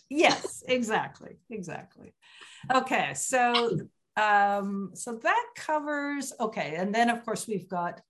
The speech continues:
the Mars opposite the moon. Now this one's interesting as I, as we go further into this, um,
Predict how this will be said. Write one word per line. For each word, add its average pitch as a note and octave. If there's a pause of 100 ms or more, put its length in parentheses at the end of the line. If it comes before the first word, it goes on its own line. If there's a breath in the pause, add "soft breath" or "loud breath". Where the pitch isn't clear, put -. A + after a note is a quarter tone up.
(140)
the D3
Mars D#3+
opposite E3
the E3+
moon. F#3
Now D#3
this C#4+
one's C4+
interesting A3 (640 soft breath)
as F#3
I, G3 (120)
as F#3
we G3
go F3
further F#3+
into A3+
this, - (100)
um, E3